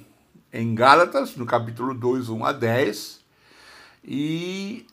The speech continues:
há ali um relato diferente, parece ser diferente, àquela reunião de Atos, capítulo quinze. Então, ali uma questão bem mais, eh,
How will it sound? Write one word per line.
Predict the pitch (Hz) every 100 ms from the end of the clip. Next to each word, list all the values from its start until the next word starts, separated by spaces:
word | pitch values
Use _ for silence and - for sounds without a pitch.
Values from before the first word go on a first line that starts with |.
| -
há | 143 147 151 156
ali | 131 135 151 151
um | 147 147 147 143 143 131 120 131 123 117 110 -
relato | 127 139 135 147 147
diferente, | 151 - 226 165 185 190 117 113 101 98 - _ _ _ _ _ _
parece | - 110 113 139 143 -
ser | 117 104
diferente, | 95 107 123 113 123 - 180 - _ - - - -
àquela | 143 143 135 139
reunião | 139 139 127 131
de | 123
Atos, | 120 123 139 139 - _ _ _
capítulo | - 113 - 120 117 123 143 -
quinze. | 131 143 117 113 - _ _ - - _
Então, | - -
ali | 170 190
uma | 220 175
questão | 165 131 113 165 165 120 95 82 -
bem | - 76 127
mais, | 139 131 139 135 - -
eh, | - 107 110 104 104